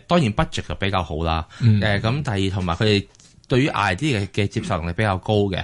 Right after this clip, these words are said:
Speaker 1: 同埋，呃，基本上你唔玩得太過敏感呢，
Speaker 2: 嗯。
Speaker 1: 基本上都唔會有事嘅。
Speaker 2: 哦。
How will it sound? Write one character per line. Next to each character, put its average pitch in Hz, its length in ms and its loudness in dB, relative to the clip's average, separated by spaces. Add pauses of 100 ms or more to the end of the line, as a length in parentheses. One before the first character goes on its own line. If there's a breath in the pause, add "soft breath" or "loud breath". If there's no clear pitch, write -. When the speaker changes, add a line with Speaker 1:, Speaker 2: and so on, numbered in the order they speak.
Speaker 1:
同 - 160 -4
埋， 95 360 0 (260)
呃， 98 260 2 (200 loud breath)
基 190 160 4
本 185 180 0
上 113 220 -2
你 107 160 2
唔 85 260 0
玩 90 260 0
得 143 120 0
太 98 500 -2
過 95 460 0
敏 87 320 0
感 90 180 0
呢， 117 140 0 (140)
Speaker 2:
嗯。 117 180 6
Speaker 1:
基 165 320 4
本 127 180 -2
上 107 180 -2
都 127 140 -2
唔 95 140 -4
會 92 140 -6
有 82 220 -4
事 90 140 -6
嘅。 78 300 -2
Speaker 2:
哦。 55 360 -2